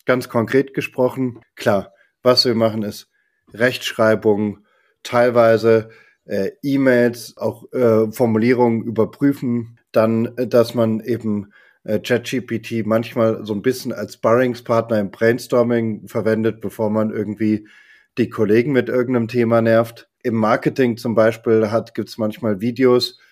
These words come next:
wo ein gewisser automatisierter Videoschnitt dann von, von Chat G P T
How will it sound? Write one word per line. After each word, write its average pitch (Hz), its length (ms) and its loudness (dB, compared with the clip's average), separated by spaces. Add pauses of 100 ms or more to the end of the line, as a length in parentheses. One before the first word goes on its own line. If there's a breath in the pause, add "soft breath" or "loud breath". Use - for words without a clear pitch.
(320 soft breath)
wo 107 360 2
ein 107 200 -4
gewisser 113 500 2
automatisierter 107 1000 0
Videoschnitt 120 880 0
dann 101 220 0
von, 101 300 -6
von 101 220 -6
Chat 110 260 -4
G 110 160 -6
P 107 200 -4
T 131 360 -6